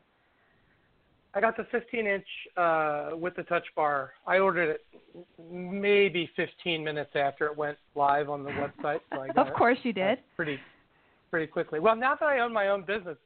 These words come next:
Speaker 1: it's all business expense, right? Government
Speaker 2: Mm-hmm.
Speaker 1: pays half, so love that.
Speaker 2: Right.
Speaker 1: Um, I, I like it a lot. I think,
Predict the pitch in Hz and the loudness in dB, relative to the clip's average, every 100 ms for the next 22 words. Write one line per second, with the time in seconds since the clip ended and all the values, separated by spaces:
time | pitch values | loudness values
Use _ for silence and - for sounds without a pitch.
0 | _ _ - - - 170 220 233 226 208 | _ _ -20 -18 -4 4 6 6 4 -2
1 | 196 175 - 170 - 143 - 160 180 - | -6 -8 -14 -12 -10 -10 -4 -2 -2 -4
2 | _ _ _ _ - 247 254 254 311 208 | _ _ _ _ 0 4 4 2 0 -2
3 | 202 180 151 135 _ - 147 135 151 151 | -2 -2 -2 -4 _ -12 -10 -10 -8 2
4 | 202 175 160 123 - _ _ _ _ - | 2 2 -4 -4 -12 _ _ _ _ -2
5 | 180 180 175 170 _ _ 214 - _ _ | 2 4 2 -4 _ _ -20 -20 _ _
6 | _ _ 190 208 - 208 202 226 - 214 | _ _ 4 6 4 2 4 4 2 0
7 | 175 131 - _ - 170 175 - 196 175 | 0 -2 -6 _ -4 -2 -2 -4 -4 -4